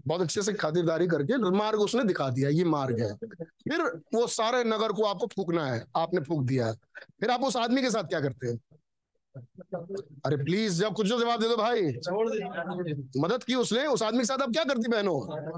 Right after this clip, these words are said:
Speaker 1: वही इजराइलियों ने किया, बिल्कुल वही स्वभाव। पढ़िए।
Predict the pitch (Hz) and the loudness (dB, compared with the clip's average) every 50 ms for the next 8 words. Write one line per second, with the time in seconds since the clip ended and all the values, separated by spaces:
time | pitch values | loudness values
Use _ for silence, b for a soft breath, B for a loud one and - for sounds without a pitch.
0 | 165 156 147 147 147 151 - 185 185 185 156 160 170 165 165 143 202 254 339 392 | -8 -8 -8 -8 -8 -6 -8 -8 -8 -8 -6 -6 -6 -4 -2 0 2 2 2 2
1 | 381 330 269 294 285 285 302 359 381 392 370 392 392 427 - - - _ _ _ | 0 0 0 0 0 2 2 2 2 0 2 0 0 0 -2 -4 -8 _ _ _
2 | _ _ _ - - _ _ _ _ _ _ _ 185 208 208 196 180 165 165 185 | _ _ _ -20 -20 _ _ _ _ _ _ _ -6 -4 -2 -2 -2 0 0 2
3 | 247 269 240 339 302 285 285 277 240 277 254 262 247 254 254 277 277 269 - 165 | 2 2 2 2 2 2 2 2 0 0 0 0 0 0 0 -2 -2 -2 -2 0
4 | 156 156 180 226 | 2 2 2 0